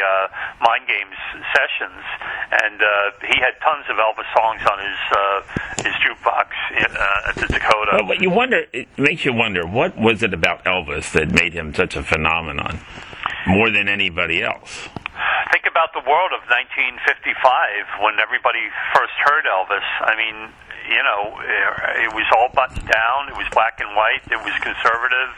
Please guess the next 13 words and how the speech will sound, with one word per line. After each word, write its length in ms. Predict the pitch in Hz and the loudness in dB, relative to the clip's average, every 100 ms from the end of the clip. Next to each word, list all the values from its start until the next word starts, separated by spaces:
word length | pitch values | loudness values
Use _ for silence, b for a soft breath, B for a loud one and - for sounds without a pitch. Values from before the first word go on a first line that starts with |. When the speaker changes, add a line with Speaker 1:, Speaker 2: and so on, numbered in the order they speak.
| 123 | 0
Speaker 1:
You 60 | 104 | 2
know, 80 | 107 | 0
conformity 640 | - - 123 120 123 123 120 | -2 -2 0 2 2 0 -2
was 80 | 107 - | -4 2
what 160 | 113 - | 2 0
was 140 | - | -6
expected 480 | - - 120 - 131 | -6 0 0 0 -4
of 80 | - | -2
people. 400 | 127 - 139 139 B B B B - | -4 0 0 0 B B B B 0
And 160 | 120 | 0
here 160 | 117 135 | 2 0
comes 320 | 151 131 123 | 0 -4 -2
this 220 | 131 120 | -2 -2